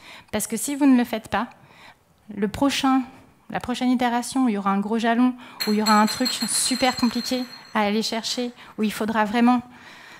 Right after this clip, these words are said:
bah, se donner au maximum, ça va être compliqué de pouvoir compter les uns sur les autres si on a vécu ça avant. Donc, principe de solidarité et d'esprit d'équipe. Et là,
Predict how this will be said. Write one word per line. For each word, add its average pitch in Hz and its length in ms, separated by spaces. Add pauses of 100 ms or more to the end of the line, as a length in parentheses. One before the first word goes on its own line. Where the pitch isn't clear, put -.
(140)
bah, - 120
se - 80
donner 226 220
au 226 40
maximum, 208 520 (100)
ça - 160
va 208 80
être 208 120
compliqué 254 420
de 220 120
pouvoir 226 420
compter 233 320
les 220 180
uns 233 100
sur 233 200
les 220 200
autres 247 200
si - 220
on 214 120
a 208 80
vécu 208 240
ça 202 260
avant. 165 180 (1040)
Donc, 190 120
principe 247 380
de 226 120
solidarité 226 760
et 226 40
d'esprit 208 300
d'équipe. 214 420 (560)
Et 220 100
là, 220 300